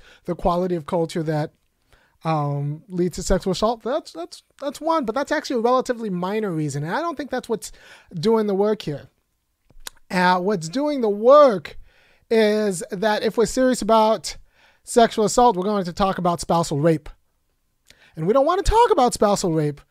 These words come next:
for reasons I'm going to get into in the video. But this video is going to be triggering, but I also think it's going to be right. And so I don't know what to tell you except,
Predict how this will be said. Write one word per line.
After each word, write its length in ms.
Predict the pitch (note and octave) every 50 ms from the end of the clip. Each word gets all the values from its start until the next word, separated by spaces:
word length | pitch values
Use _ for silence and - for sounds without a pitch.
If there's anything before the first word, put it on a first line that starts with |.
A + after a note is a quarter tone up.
| _ _ _ _ _ _ _
for 320 | _ - A#3 A#3 A3+ A3
reasons 380 | A3+ B3+ C4+ C#4 A#3+ C4+ B3+ A#3
I'm 120 | A3+ A3
going 300 | G#3+ B3 B3+ C4 C4 A#3+
to 80 | G#3+ A3+
get 360 | F#3+ G3 A#3+ B3+ - - -
into 380 | - A#3+ B3+ A#3 - B3 A3+ A3+
in 100 | G#3+ G#3+
the 80 | G#3
video. 580 | F3+ F#3 A#3+ B3+ B3 G3 D#3+ D3 B2 A#2+ - _ - - - _ _ _ _ _ _ -
But 300 | E3+ A#3+ C4+ C4 G#3 G#3
this 120 | A3+ G#3
video 240 | - C4+ C4 C4+ C4+
is 80 | B3 G3
going 220 | A3 B3+ B3 C4
to 40 | C#4+
be 120 | E4 D#4
triggering, 720 | B3 - - D#4+ D#4+ C4+ A#3 A3 G#3 G#3 G#3+ A#3 B3+ A#3+ - - _ _ _ _ _ _ -
but 160 | A#3 B3+ B3+
I 60 | A#3+
also 240 | B3+ C#4 C4+ - D#4+
think 120 | C#4+ C#4+
it's 100 | C#4 -
going 160 | - C#4 C#4 C4
to 60 | B3+
be 120 | C#4 C4
right. 340 | B3+ C4 C#4+ D4 A#3+ E3 -
And 160 | F#3 E3+ -
so 100 | - G#3
I 80 | A3 A#3+
don't 120 | A#3+ A#3+
know 100 | A#3+ A#3+
what 120 | B3 A#3 -
to 60 | -
tell 240 | - A#3+ B3+ C#4 C4+
you 140 | B3+ C4+
except, 460 | B3+ - - - G#3+ G#3 G#3 - -